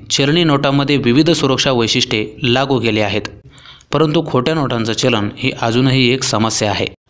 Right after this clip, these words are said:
त्यामुळं आर्थिक नुकसानीपासून स्वतःचं संरक्षण करण्यासाठी बनावट भारतीय रुपयाच्या नोटा कशा ओळखायच्या हे शिकणं खूप महत्त्वाचं आहे.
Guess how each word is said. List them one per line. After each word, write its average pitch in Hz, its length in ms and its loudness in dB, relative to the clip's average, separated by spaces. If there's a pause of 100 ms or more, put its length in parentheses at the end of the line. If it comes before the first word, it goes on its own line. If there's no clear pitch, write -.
(120)
त्यामुळं 113 360 2 (280)
आर्थिक 117 360 -2
नुकसानीपासून 143 640 0
स्वतःचं 127 460 0
संरक्षण 110 540 0
करण्यासाठी 110 640 -2 (360)
बनावट 123 420 2
भारतीय 131 360 2
रुपयाच्या 127 420 0
नोटा 127 240 0 (100)
कशा 127 260 -2
ओळखायच्या 117 540 0 (300)
हे 117 120 -2
शिकणं 113 400 0 (120)
खूप 123 220 -2
महत्त्वाचं 110 480 2
आहे. 101 200 0